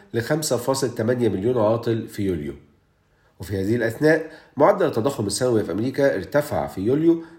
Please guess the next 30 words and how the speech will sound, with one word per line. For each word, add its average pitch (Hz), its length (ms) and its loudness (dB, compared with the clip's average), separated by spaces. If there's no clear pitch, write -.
بس 147 220 0
بمعدل 185 440 2
طفيف - 640 -6
من 120 140 0
تلاتة 135 280 2
في - 80 -8
المية 113 300 0
في 113 160 -6
يونيو 131 360 0
لتلاتة 110 480 -2
فاصل 107 320 -6
اتنين 113 360 -4
في 117 100 -8
المية 104 340 0
في - 240 -6
يوليو، 98 400 0
واللي 185 160 6
يعتبر 170 360 4
أقل 127 420 4
من 135 200 0
التلاتة 127 500 0
فاصل 101 340 -6
تلاتة 131 300 -2
في 117 80 -6
المية 123 260 0
اللي 98 140 0
كانت 123 340 -4
متوقعة 110 720 0
لنفس 104 260 -6
الشهر. - 260 -12